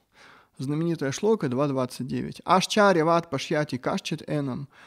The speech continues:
ашчарья ват вадати татхайвача няха, ашчарья ват чаня манята шринути, шрут вапи нам видана чайва кашчит". Некоторые созерцают душу как нечто поразительное.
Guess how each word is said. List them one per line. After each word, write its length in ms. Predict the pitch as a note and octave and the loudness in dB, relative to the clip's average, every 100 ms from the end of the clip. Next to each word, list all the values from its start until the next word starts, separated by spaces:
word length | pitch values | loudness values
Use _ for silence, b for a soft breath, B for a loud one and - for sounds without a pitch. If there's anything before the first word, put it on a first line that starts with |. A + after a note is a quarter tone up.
| B | B
ашчарья 580 | - C3+ - F#3 F#3 D#3 | -2 0 4 6 6 4
ват 320 | C#3+ E3 D#3 | 6 4 4
вадати 400 | C3 B2+ D3+ C#3+ | 0 2 2 0
татхайвача 680 | B2+ A2 - B2+ C3 F#3+ - | -2 -4 -2 -2 0 0 -2
няха, 520 | E3 D3+ C3 C3 C3 - B B | -2 -2 -2 -4 -10 -12 B B
ашчарья 540 | - B2 - F3+ E3+ D3 | 0 0 4 6 6 6
ват 260 | D#3+ F3 | 4 4
чаня 360 | - C#3 C#3 D3+ | 2 -2 -2 0
манята 440 | C3 C#3 C#3 B2+ | 0 0 -2 -2
шринути, 800 | A#2+ - D#3 G#3+ C#3+ - A#2+ C#3 B B B | -6 -4 0 0 0 -2 -6 -8 B B B
шрут 440 | - E3+ B3 B3+ | -4 4 4 4
вапи 360 | F#3+ F3 E3 C#3+ | 4 4 4 0
нам 320 | C#3+ D3 D3 | 0 2 2
видана 480 | C3+ B2 C#3+ C#3 A#2+ | 0 2 2 2 0
чайва 360 | - C3 B2+ A#2 | -2 -4 -4 -4
кашчит". 580 | A#2+ B2 - - - _ _ _ _ _ b b b b b _ _ _ _ _ | -6 -6 -8 -14 -18 _ _ _ _ _ b b b b b _ _ _ _ _
Некоторые 600 | C#3 F3+ A#3+ B3 G#3 G3 | 2 4 4 0 2 2
созерцают 800 | - D3 C#3+ C#3+ - D3+ D3 C#3 | 2 2 0 0 2 4 4 2
душу 360 | C#3 A3 - D3 | 2 0 0 -4
как 260 | C3 A#2 | -4 -4
нечто 340 | D3 E3 - C3 | -2 -2 -4 -4
поразительное. 920 | C3+ C3 C3+ C3+ B2+ A#2 B2 C3+ D3 | -2 -2 -2 -4 -4 -6 -6 -10 -14